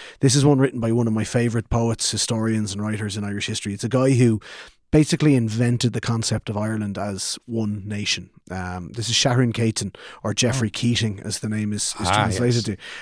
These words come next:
Speaker 1: And he was born in and around the year fifteen eighty, somewhere near Cahir in Tipperary. And he went abroad to study for the priesthood.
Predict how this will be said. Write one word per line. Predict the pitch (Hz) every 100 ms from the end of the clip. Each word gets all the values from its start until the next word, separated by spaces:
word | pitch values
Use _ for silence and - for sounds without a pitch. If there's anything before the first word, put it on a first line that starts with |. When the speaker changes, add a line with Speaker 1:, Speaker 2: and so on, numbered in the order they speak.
| -
Speaker 1:
And | 127
he | 156
was | 160
born | 131 147 147 135 120 117 _ _ -
in | 208
and | 226
around | 190 170 147
the |
year | 143
fifteen | 131 131 - 117
eighty, | 120 110 104
somewhere | 127 120 113
near | 104
Cahir | - 113 113 110
in | 107
Tipperary. | 104 107 101 101 101 98 - - - -
And | 104 104 107
he | - - 131 127 123 123
went | - 127 135 143 135
abroad | 117 131 135 131 117
to | - -
study | - 135 123
for | 120
the | 113
priesthood. | - 123 - 113